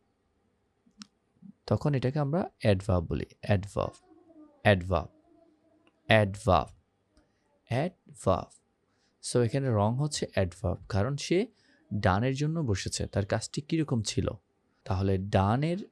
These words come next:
যে অর্থ, তার পরিপূর্ণতা পাচ্ছে রং দিয়ে। কেমন? সেক্ষেত্রে আমরা এটা বলবো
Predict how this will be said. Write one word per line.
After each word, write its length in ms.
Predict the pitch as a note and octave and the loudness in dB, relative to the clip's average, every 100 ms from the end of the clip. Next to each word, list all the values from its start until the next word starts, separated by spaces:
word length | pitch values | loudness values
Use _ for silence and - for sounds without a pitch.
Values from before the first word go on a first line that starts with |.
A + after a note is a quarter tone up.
| A#2 | -8
যে 140 | - | -4
অর্থ, 440 | - G2+ F#2 - A#2 E2 - _ _ _ _ _ - | -2 0 0 0 2 2 0 _ _ _ _ _ 0
তার 220 | F#2+ G2+ - - | 2 0 -2 0
পরিপূর্ণতা 560 | C3 C3+ D#3+ D#3 E3 | 0 0 -4 -4 -4
পাচ্ছে 440 | D#3+ A#2 - - B3 _ _ _ _ - | -2 -4 -2 -2 -2 _ _ _ _ -4
রং 260 | G2+ F2+ F2 | -2 0 -2
দিয়ে। 200 | F2+ - _ _ _ _ | -2 -4 _ _ _ _
কেমন? 280 | F3 D3+ F#2+ - _ _ _ _ | -4 -4 -4 -10 _ _ _ _
সেক্ষেত্রে 580 | - A2+ G#2 C3 - G#3 | -4 -2 0 -2 -2 -2
আমরা 260 | G3+ G2+ | -2 -2
এটা 140 | F#2+ G2+ | -2 -2
বলবো 420 | G2+ G#2 C3 B3+ | 0 0 0 -4